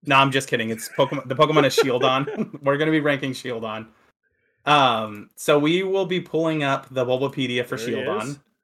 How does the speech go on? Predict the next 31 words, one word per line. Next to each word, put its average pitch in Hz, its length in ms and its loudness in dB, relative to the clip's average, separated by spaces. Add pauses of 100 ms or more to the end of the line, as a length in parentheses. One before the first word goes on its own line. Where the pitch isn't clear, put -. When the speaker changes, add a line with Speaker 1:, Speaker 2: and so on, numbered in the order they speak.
(100)
Speaker 2:
We're, 117 120 -20 (260)
he's 123 160 -20
Speaker 1:
Yep. 131 120 2
Speaker 2:
gonna 123 100 -12
be 123 60 -10
up 127 120 -14
on 147 80 -14
Speaker 1:
This 151 200 4
Speaker 2:
screen. 156 140 -2
Speaker 1:
would 165 140 0
fall, 151 520 0 (140)
this 139 180 -4
would 151 100 0
fall 147 240 0
into 143 140 -8
my 165 100 0
dinosaur 120 460 -6
type 113 200 -6
Pokemon, 117 400 -4
and 131 120 2
I 151 80 4
did 180 160 2
not 151 260 4
plan 131 260 -2
this. 107 200 -10
I 117 180 -2
had 147 140 2
already 147 220 4
had 131 280 -2
the, 110 280 -6
like, 101 320 -10